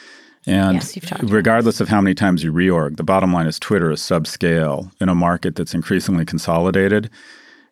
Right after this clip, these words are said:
Speaker 1: and has not been able to offer a product or an audience that advertisers are willing to pay a premium for.
Speaker 2: Yeah.
Speaker 1: And the result is they just have a substandard business model. And the,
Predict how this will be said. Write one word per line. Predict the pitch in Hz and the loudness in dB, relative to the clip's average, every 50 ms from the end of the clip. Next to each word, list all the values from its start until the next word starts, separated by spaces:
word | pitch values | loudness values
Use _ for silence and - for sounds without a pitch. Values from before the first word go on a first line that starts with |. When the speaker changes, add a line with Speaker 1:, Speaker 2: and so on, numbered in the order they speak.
| - | -4
Speaker 1:
and | - 98 95 95 90 82 | 0 2 4 4 4 4
has | - 107 101 87 - | 2 0 0 2 2
not | 104 101 95 - | 2 2 2 2
been | 101 95 | 2 2
able | 92 85 82 80 | 2 2 2 2
to | 85 | 2
offer | 82 85 85 - - 90 82 | 2 2 2 0 0 -2 -2
a | 78 | -2
product | - - - 98 87 85 85 82 82 80 78 78 - - - - - - _ _ _ _ - | -4 -4 0 2 4 4 4 2 2 0 -2 -4 -6 -10 -12 -12 -14 -18 _ _ _ _ -4
or | 101 87 87 85 82 82 - 90 | -2 0 2 2 0 0 -2 -2
an | 85 82 | -2 0
audience | 82 92 92 90 92 85 85 82 80 - - - - - | 2 2 2 2 2 2 0 0 -2 -2 -6 -10 -12 -8
that | - 90 92 82 | -4 -2 -2 0
advertisers | - 92 87 80 92 85 - 101 87 80 90 85 80 87 | 0 0 0 0 -2 -2 -2 -2 -2 0 -2 -4 -4 -2
are | |
willing | 85 85 85 85 82 | -2 0 0 0 0
to | 82 | -2
pay | 82 87 80 | -2 -4 -4
a | 76 | -4
premium | - - - 87 90 87 90 87 82 80 | -6 -4 -2 0 2 2 2 2 0 0
for. | - - 98 85 80 80 62 53 - - - - - - - - - | -2 -4 -4 -4 -2 -2 -4 -4 -6 -10 -14 -20 -20 -20 -18 -10 -8
Speaker 2:
Yeah. | - - - | -6 -4 0
Speaker 1:
And | - 92 92 | 2 2 2
the | 87 | 2
result | 90 85 101 107 107 120 117 - | 2 2 2 2 2 2 2 0
is | 95 90 87 82 - - - - - - - _ _ _ _ - | 0 0 0 0 -4 -6 -10 -14 -20 -20 -20 _ _ _ _ -6
they | 180 - 101 98 | -2 0 2 2
just | - 208 - | 2 2 2
have | 233 196 95 | 2 2 2
a | 87 85 | 0 -2
substandard | 82 - - - - - - 113 101 82 - - - 98 90 87 80 | -4 -6 -10 -10 -8 -2 0 0 0 0 0 0 2 2 2 2 0
business | 82 90 82 90 95 - - | -2 -2 0 0 -2 -2 -2
model. | 85 85 78 69 50 50 50 - | -2 -2 -2 -2 -4 -8 -10 -6
And | - 101 95 92 | -2 0 2 2
the, | 92 92 | 2 0